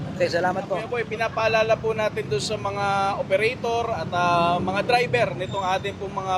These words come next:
Speaker 2: pampublikong transportasyon. Ah, kagaya rin po nito, itong mga napara po natin na mga jeep, ah, na siguraduhin po naman nasa maayos na sitwasyon o kondisyon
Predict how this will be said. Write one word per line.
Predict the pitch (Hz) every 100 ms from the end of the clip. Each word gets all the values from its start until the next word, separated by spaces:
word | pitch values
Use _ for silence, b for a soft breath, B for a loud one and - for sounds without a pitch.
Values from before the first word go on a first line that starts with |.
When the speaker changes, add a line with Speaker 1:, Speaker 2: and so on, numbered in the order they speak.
| 185
Speaker 2:
pampublikong | 185 196 190 190 185 190
transportasyon. | 190 190 - 202 - 208 214 196 190 - - - -
Ah, | 175 190 196 202 196 196 185 185 185 196
kagaya | 202 208 208
rin | 208
po | 220
nito, | 220 254 196
itong | 190 202
mga | 196 196
napara | 190 190 185 190
po | 190
natin | 196 196 208 196
na | 175
mga | 170 185 208
jeep, | - 208 - - - - -
ah, | 220
na | 226 233 233 226 226 220 220
siguraduhin | 208 240 233 254 247 240 -
po | 240
naman | 240 208 208
nasa | 202 202
maayos | 214 208 190 196 196 -
na | 208 196 190 180 180 175 - - -
sitwasyon | 220 247 233 226
o | 185
kondisyon | 202 202 - 214